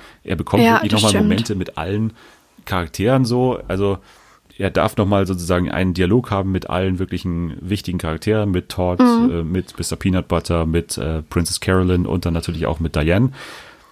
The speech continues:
Speaker 1: Äh, könnte man sagen, dass das für einen T-V-Star wie BoJack Horseman schon typisch wäre, wenn er sich sowas sozusagen in seinen letzten Momenten nochmal vorstellt, sozusagen als Anschluss an diese vorletzte Folge,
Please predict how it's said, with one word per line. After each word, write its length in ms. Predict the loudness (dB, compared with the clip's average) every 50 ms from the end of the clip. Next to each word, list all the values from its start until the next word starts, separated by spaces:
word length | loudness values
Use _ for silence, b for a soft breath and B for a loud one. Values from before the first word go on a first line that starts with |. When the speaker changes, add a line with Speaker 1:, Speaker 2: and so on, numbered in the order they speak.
| B B -20 -20 _ -20 -20 -16 -12
Speaker 1:
Äh, 160 | -12 -12 -10 -2
könnte 180 | 0 0 2 2
man 100 | 4 4
sagen, 200 | 4 4 4 2
dass 140 | 0 0 0
das 180 | 0 0 -2
für 260 | 0 0 2 2 2 2
einen 500 | 2 2 2 2 2 2 0 -2 -4 -6 -6
T-V-Star 760 | -4 -4 -4 -2 0 0 0 0 0 0 -2 0 0 0 0
wie 60 | 0
BoJack 340 | 0 0 0 0 0 -2 0
Horseman 520 | 0 0 0 0 -2 -2 -2 -2 -4 -6 -8
schon 280 | -6 -2 0 0 0 2
typisch 360 | 2 2 2 2 2 -2 -2 -2
wäre, 220 | -2 -2 0 0 0
wenn 80 | 0 0
er 40 | 0
sich 140 | -2 0 0
sowas 360 | 2 2 2 0 0 -2 -4
sozusagen 540 | -4 -4 -2 -2 0 0 2 0 0 -2 -2
in 100 | -2 0
seinen 120 | 0 0 0
letzten 240 | 0 -2 -2 0
Momenten 260 | 0 0 0 0 0 -2
nochmal 200 | 0 0 0 0
vorstellt, 640 | 0 0 0 0 0 -2 0 2 4 4 2 0 B B B B B B B B B B B B B _ -8
sozusagen 440 | -4 -2 -2 -2 0 0 0 0 0
als 120 | 0 -2
Anschluss 480 | -2 0 0 0 2 2 2 0 0 0
an 240 | 0 0 0 0
diese 220 | 0 0 0 0 0
vorletzte 460 | 0 0 2 2 2 2 0 -4 -8
Folge, 460 | -4 0 2 4 4 4 4 4 2